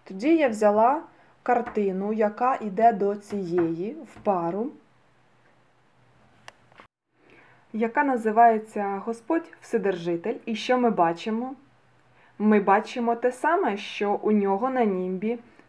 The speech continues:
тут дві полосочки, а тут одна. Отже, це не помилка.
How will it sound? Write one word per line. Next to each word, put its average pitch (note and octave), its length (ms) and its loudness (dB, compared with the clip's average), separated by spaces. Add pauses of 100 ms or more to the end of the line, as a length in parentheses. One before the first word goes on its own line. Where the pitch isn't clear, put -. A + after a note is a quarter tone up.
(120)
тут C#4+ 260 -4
дві F#3 420 -6
полосочки, C#4 760 -2
а - 60 0
тут - 260 -8
одна. F#3 400 -2 (840)
Отже, D#4+ 600 2 (720)
це B3 360 4 (600)
не A#3+ 160 -2
помилка. F3+ 640 -8